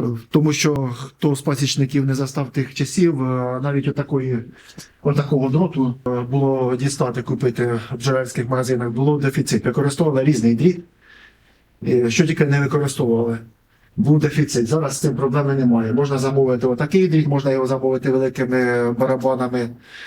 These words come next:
е, кілограмовими є у продажі, можна замовити отакий дріт, він є весь, е, в продажу, це не реклама, це я кажу, що ми використовуємо.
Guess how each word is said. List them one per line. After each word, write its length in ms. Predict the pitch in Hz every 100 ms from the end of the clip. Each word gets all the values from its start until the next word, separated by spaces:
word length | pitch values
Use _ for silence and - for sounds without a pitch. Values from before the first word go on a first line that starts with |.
| - - - -
е, 220 | 120 120
кілограмовими 800 | 123 135 139 151 190 180 160 160
є 140 | 160 147
у 40 | 156
продажі, 460 | 151 143 139 135
можна 260 | 147 143 139
замовити 540 | 143 139 143 131 139 127 - - _ _ -
отакий 460 | - 151 190 190
дріт, 340 | 160 160 156 -
він 160 | 147
є 160 | 156 147 - -
весь, 320 | 147 139 -
е, 40 | 135
в 380 | 131 127 127 120
продажу, 360 | 165 170 139
це 140 | 135 151
не 120 | 135
реклама, 400 | 135 165 165 131
це 160 | 123 131
я 60 |
кажу, 260 | 131 127 143
що 180 | - 135
ми 100 | 135
використовуємо. 840 | 127 135 127 - 117 107 107